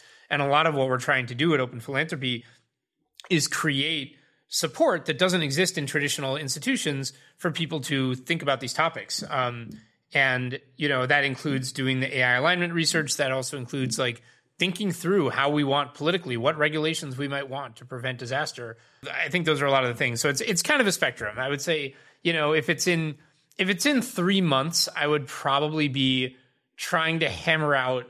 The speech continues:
a reasonable test of whether we can demonstrate that the A I system is either safe or dangerous. Um, and if we can demonstrate it's dangerous, use that demonstration to really advocate for a broad slowing of A I research to buy more time to figure out how to make it less dangerous.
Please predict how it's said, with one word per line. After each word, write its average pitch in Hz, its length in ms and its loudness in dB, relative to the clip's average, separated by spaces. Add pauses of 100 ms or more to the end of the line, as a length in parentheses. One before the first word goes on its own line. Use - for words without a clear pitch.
a 143 60 -4
reasonable 147 500 0
test 127 380 -2
of 127 160 -6
whether 135 260 2
we 127 160 -2
can 123 180 -6
demonstrate 127 640 0 (300)
that 143 120 0
the 143 160 -2
A 135 100 0
I - 40 2
system 143 320 -2
is 135 120 -4
either 135 180 -2
safe 135 300 -2
or 139 60 -4
dangerous. 117 600 -6 (280)
Um, 139 380 -2
and 156 120 4
if 139 60 -2
we 131 60 0
can 135 80 0
demonstrate 131 460 2
it's 113 100 -10
dangerous, 127 640 0 (320)
use 156 320 0
that 151 140 4
demonstration 135 560 0
to 123 80 -2
really 135 320 0
advocate 131 560 -2
for 123 380 -4 (300)
a 156 80 0
broad 131 720 2 (160)
slowing 120 680 -2
of 127 120 -4
A 127 80 4
I 120 60 4
research 117 560 -4
to - 80 -10
buy 127 160 0
more 123 160 0
time 120 240 -2
to 113 60 -8
figure 123 180 -4
out 113 80 -2
how 120 80 0
to 120 60 -4
make 123 140 -4
it 127 80 -6
less 117 220 -6
dangerous. 107 460 -12